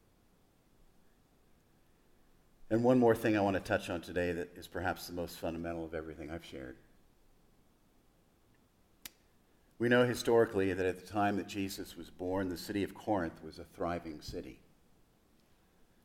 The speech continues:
Various historians have studied Corinth and have described it in a v-, variety of ways, that Corinth was a place at the time of great economic capital, capital, urban expansion,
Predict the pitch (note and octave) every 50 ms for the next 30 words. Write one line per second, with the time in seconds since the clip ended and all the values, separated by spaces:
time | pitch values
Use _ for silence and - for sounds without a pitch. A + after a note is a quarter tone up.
0 | _ _ - - - - G#2 G#2+ G#2+ G#2 G#2+ A2 E2+ - - - A2 G#2+ A2 G#2+
1 | G2+ F#2 F2 - F#2 E2+ - - - A2 G2+ F#2+ F2+ D#2 - - - F#2+ F2 E2+
2 | F#2+ F#2+ - - E2 D#2+ D#2 D2+ - - - E2+ E2 F2+ - - - G#2 F2+ F2
3 | F2+ F2 - G#2 - - D#2 D#2+ E2 D#2 - F#2 - - - F#2 F2+ F2 F2 F#2
4 | F2+ F2 F2+ E2+ E2 F2 F2+ F2 F#2 F#2+ F#2+ G2 F#2 - - D#2+ - - - -
5 | - - - - - _ _ - - _ - - A#2 G#2 A2 G#2+ - - G2 F2
6 | - F2 - - - A2 G#2+ G#2+ G#2+ - - G2+ - - - - G#2 G2 G2 G2+
7 | F#2+ D#2+ D2 - - - F#2+ F#2 G2 G2+ F#2+ - - G2+ F2 - G2 F#2 F#2 F#2+
8 | F2+ - - - G2+ F#2+ F#2 - - A2+ G2+ F#2+ G2 F#2 - _ _ _ - -
9 | G2+ F#2+ F2 - - F#2+ E2 F2 F2+ - _ _ _ _ _ _ _ _ _ _
10 | _ _ _ _ _ _ - - G2 G#2 G2+ G#2+ G2 F2+ D#2+ - - - F#2 F#2
11 | F#2 F2+ - - -